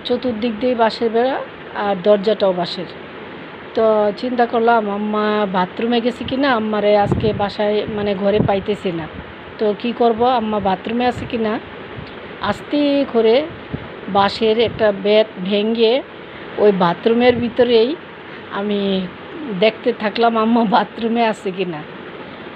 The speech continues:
তো দেখলাম যে আম্মা আবার ভিতর থেকে <laughs> এরকম একটা কাশি দিচ্ছে, কারণ, এ,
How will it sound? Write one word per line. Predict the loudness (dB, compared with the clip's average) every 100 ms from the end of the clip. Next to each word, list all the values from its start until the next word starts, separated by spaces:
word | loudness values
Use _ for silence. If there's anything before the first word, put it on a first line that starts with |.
| 0
তো | 6 8 8 4 4
দেখলাম | 2 4 4 4 4
যে | 2
আম্মা | 2 2 0 0
আবার | 2 0
ভিতর | 0 0 2
থেকে | 2 2 -2 0 0 2 2
<laughs> | 2 0 -2 0 0
এরকম | 2 2 2 -2 2
একটা | 2 2 -2 -2 -4 -12 -16 -16 -4
কাশি | -2 0 -2
দিচ্ছে, | -2 -4 -8 -12 -12 -14 -16 -16 -16 -16 -10 0
কারণ, | 4 4 2 0 -2
এ, | 0 0 -2